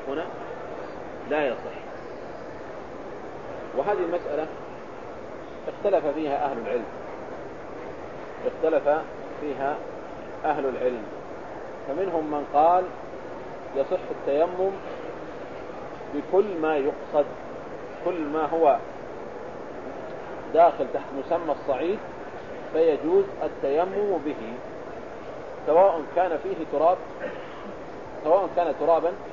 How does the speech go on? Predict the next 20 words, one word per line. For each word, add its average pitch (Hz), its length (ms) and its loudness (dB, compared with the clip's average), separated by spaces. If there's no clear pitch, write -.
أو 165 140 10
لم 160 200 4
يكن 165 280 -2
ترابا 117 220 2
كأحجار 151 460 4
ونحو 147 320 -2
ذلك، 98 160 0
حتى 165 200 2
لو 135 180 6
كان 160 140 0
على 143 280 2
مثل 151 180 0
هذه 147 240 4
الأقمشة 135 560 -2
ما 147 220 4
كان 175 180 8
على 143 220 4
ظاهر 165 320 6
الأرض 160 320 4
بينا 160 340 2